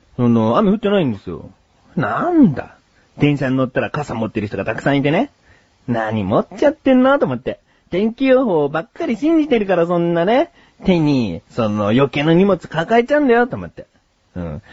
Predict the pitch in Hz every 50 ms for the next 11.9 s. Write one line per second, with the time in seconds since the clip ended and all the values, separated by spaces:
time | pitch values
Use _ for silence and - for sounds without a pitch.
0 | - - - - 185 185 185 190 208 202 - 196 165 147 135 123 120 - 170 170
1 | 156 143 117 - - - 170 160 147 123 117 131 127 - 135 139 151 165 151 131
2 | - 120 110 120 147 175 160 131 104 - - 202 220 190 147 113 98 95 98 -
3 | - 101 101 95 104 120 123 110 92 82 - - - - _ _ - - 175 214
4 | 247 294 320 - 381 349 - 139 110 - 107 104 95 82 67 - _ _ _ _
5 | _ _ _ _ _ _ _ - 95 92 92 90 87 85 82 78 80 - 67 85
6 | 104 139 185 220 254 285 - - 349 339 349 359 - - _ _ _ _ _ _
7 | - 202 208 - 208 - 147 - - 190 185 190 202 196 196 185 151 131 - -
8 | 139 120 131 123 - 139 - 147 135 135 135 139 139 127 - - - 185 175 175
9 | 175 180 180 - _ _ _ _ - 190 180 185 175 175 175 175 175 175 175 175
10 | 170 170 170 165 165 170 170 165 165 160 160 165 185 185 180 185 170 156 143 139
11 | 127 117 113 - 120 110 135 202 247 - 339 214 135 120 - 101 80 95